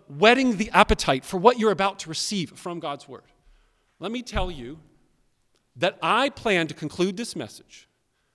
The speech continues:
by telling you how this psalm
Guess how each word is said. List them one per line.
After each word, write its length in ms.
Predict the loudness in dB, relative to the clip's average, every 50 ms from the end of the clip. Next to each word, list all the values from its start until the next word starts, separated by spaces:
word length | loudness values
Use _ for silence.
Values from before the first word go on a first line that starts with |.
| _ _ _ _ _ _ _ _ -14
by 100 | -14 -10
telling 320 | -4 -2 0 0 0 -2
you 80 | -4 -4
how 400 | -4 -2 -2 -2 -2 -6 -10 -14 -20 _ _ _ _ _ _ _ _ _
this 400 | -8 -2 0 0 0 0 0 0
psalm 300 | 2 4 4 2 0 -6